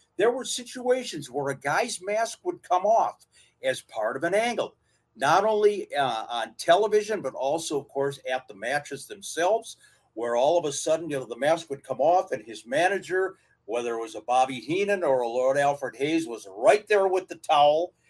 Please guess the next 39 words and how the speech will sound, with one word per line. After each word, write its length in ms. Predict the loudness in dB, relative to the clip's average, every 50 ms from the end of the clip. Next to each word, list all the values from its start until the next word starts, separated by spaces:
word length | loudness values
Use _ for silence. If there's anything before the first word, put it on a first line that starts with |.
| _ _ _ _ _ -8
to 100 | -8 -6
put 240 | 0 2 2 2
it 100 | 4 4
over 220 | 4 4 2 2 0
the 100 | -2 -2
guy's 440 | 0 2 4 4 4 4 2 -2 -4
head 260 | -2 0 0 0 0
and 240 | -2 -6 -8 -8 -8
lead 320 | -6 -4 -2 -2 -2 -2
him 220 | -2 -2 -2 -2
out 280 | -2 -2 -2 -2 -2 -4
of 120 | -4 -6
the 180 | -8 -10 -12 -10
studio 560 | -10 -10 -6 0 0 0 2 2 2 0 0
or 180 | 0 -2 -2 -2
out 280 | 0 0 0 0 -2
of 120 | -4 -8 -10
the 140 | -12 -14 -12
arena. 480 | -12 -8 -6 -4 -2 2 2 2 2 0 _ _ _ _ _ _ -2
Or 440 | 2 2 4 6 4 4 2 0 -4 _ _ _ _ _ _
there 120 | -12 -10
were 140 | -8 -8 -8
times 380 | -6 -6 -4 -4 -4 -4 -6 -6
when 120 | -6 -6
a 40 | -6
guy 280 | -4 -4 -4 -4 -4 -2
had 180 | -2 -2 -2
another 340 | -4 -4 -6 -6 -4 -4 -4
mask 440 | -2 0 2 2 2 0 -2 -2 -4
on 180 | -4 -4 -6 -12 _ _ _ _ _ _ -4
underneath. 640 | -2 -2 -2 -2 -4 -2 0 0 -2 -2 -4 -10 -10 _
Didn't 200 | -6 -6 -4 -2
happen 380 | 2 2 2 2 0 -4 -10 -8
too 200 | -4 2 4 6
often. 380 | 6 6 4 2 -4 -8 -6
Don't 220 | -6 -6 -6 -8 -10
think 160 | -12 -8 -6
that 240 | -4 -4 -4 -2 -2
happened 340 | -2 -2 -2 -4 -10 -12